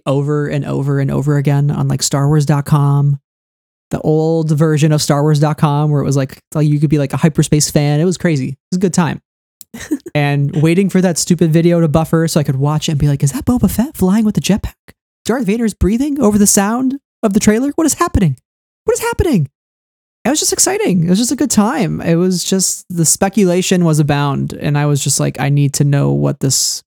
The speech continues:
Speaker 1: movie is about. Is Darth Vader gonna happen? Is, you know, what, what, where is Anakin? What's he doing?" You know? So there's just, it was just an exciting time.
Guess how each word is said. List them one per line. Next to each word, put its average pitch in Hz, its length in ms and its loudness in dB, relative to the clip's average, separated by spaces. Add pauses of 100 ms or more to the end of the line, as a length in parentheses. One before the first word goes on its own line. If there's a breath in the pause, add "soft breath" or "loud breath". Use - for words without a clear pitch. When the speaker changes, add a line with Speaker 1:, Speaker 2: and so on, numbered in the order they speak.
Speaker 1:
movie 143 180 -4
is 147 80 -2
about. 147 300 -2
Is 139 160 0
Darth 143 240 0
Vader 147 280 0
gonna 147 200 2
happen? 180 400 0
Is, 170 300 0 (540 loud breath)
you 165 100 0
know, 185 120 0
what, 208 260 0
what, 175 240 0 (580)
where 156 300 2
is 165 120 4
Anakin? 196 400 -2 (260)
What's 160 160 -2
he 220 80 2
doing?" - 300 -2 (180)
You 170 80 0
know? 156 160 -2
So 185 140 -2
there's 202 200 -2
just, - 280 -2
it 220 80 0
was 233 100 -2
just 339 140 -2
an 269 80 -2
exciting 151 340 0
time. 147 400 0